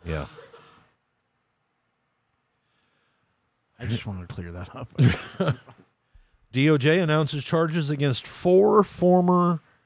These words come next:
Speaker 1: Louisville Metropolitan Police Department officers in the death of Breonna Taylor.
Speaker 2: Yep.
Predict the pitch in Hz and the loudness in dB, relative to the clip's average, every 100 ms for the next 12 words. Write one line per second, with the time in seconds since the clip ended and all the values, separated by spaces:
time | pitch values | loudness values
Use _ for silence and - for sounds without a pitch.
0 | _ _ _ _ _ _ _ _ _ _ | _ _ _ _ _ _ _ _ _ _
1 | _ _ _ _ _ _ - 104 117 147 | _ _ _ _ _ _ -6 2 6 8
2 | 170 151 143 143 139 131 - 127 135 135 | 8 6 6 6 4 0 0 -2 0 0
3 | - 113 92 113 127 - - - 117 104 | 0 -2 -2 -2 -2 -2 -6 0 0 0
4 | 101 85 - 98 92 87 - 139 185 - | -6 -8 -8 -6 -4 -6 -4 -4 -4 -10
5 | - - _ _ _ _ _ _ _ _ | -14 -20 _ _ _ _ _ _ _ _
6 | 110 98 82 95 170 139 98 101 147 170 | -4 -2 -2 -2 0 -2 -2 0 0 -2
7 | 120 78 78 78 _ - 120 175 247 | -4 -4 -10 -20 _ -6 4 6 6